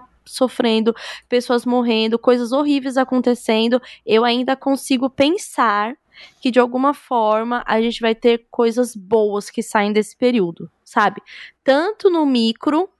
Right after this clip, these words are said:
pessoalmente, porque, por exemplo, eu já tenho percebido algumas coisas que eu tô me atentando, que eu tô me cuidando, que eu não tava antes,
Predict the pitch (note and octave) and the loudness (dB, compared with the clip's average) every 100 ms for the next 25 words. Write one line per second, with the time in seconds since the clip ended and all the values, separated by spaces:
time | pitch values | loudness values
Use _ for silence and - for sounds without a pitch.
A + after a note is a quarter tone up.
0 | _ _ _ _ A#3+ A3+ A#3+ A#3 G3+ G3+ | _ _ _ _ -4 -2 -2 0 -2 -2
1 | A#3 - - A#3+ A3+ A3 A3 G#3+ G#3+ A3+ | -4 -4 -4 -4 0 2 0 0 0 0
2 | B3 B3+ B3 A#3+ A#3+ G#3+ G#3+ G#3+ G#3+ - | 0 -2 -2 -2 -2 0 0 2 -2 0
3 | G#3 - G#3 - - A#3 A3 A3+ A#3 A#3 | -4 -2 -4 -2 -2 0 0 0 -2 0
4 | A#3 A3 G#3+ G#3+ A#3 A#3 A3+ - A3 G#3 | 0 0 0 -2 -2 0 -2 -2 -2 0
5 | G#3+ G#3+ G#3+ A3+ A3+ A3+ A#3 A3 G#3 G#3 | 2 0 -2 -2 -2 0 0 0 0 -2
6 | F#3+ G#3+ C4 - | -2 0 -2 -2